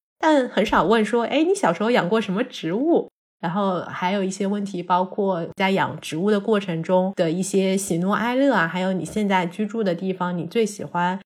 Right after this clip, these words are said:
去哪里看植物什么的，我觉得还是挺有意思的。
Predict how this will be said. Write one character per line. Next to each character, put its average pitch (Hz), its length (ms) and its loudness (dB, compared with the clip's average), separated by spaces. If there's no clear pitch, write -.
去 - 160 -2
哪 175 180 -2
里 196 120 0
看 190 300 -4
植 - 160 -12
物 175 280 -2
什 - 140 -8
么 143 100 -6
的， 147 100 -12
我 151 100 -8
觉 151 140 -6
得 156 60 -4
还 151 140 -6
是 185 280 -6
挺 196 160 0
有 156 200 0
意 190 200 -4
思 - 200 -12
的。 127 200 -14